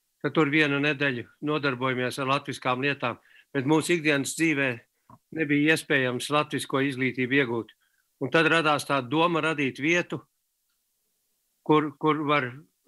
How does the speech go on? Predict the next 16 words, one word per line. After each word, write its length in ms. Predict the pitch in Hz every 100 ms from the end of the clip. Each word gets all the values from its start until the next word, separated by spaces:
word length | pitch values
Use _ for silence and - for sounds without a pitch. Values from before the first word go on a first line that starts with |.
| -
nu, 240 | 147 160 -
pieaugušo 540 | 185 160 139 147 151
izglītības 540 | 165 151 131 139 113 165
sistēmu 400 | 147 143 123 123
veidot, 380 | 127 120 113 - - _ _ _
kas 180 | 139 131 160
no, 160 | 160 127 151 - -
ar 160 | 139
galveno 380 | 127 151 139 131
mērķi 440 | 131 139 139 - -
tieši 300 | 147 131 - - _ _ _ _ _ _ _ -
aizpildīt 560 | 143 143 143 127 127 -
šīs, 300 | 135 113 - - - _ _ _ _ _ _ _ _ _ _ -
šos 180 | 127
trūkumus 640 | - 147 143 147 123 107 - - 196
latviskajā 640 | 139 147 147 127 - 120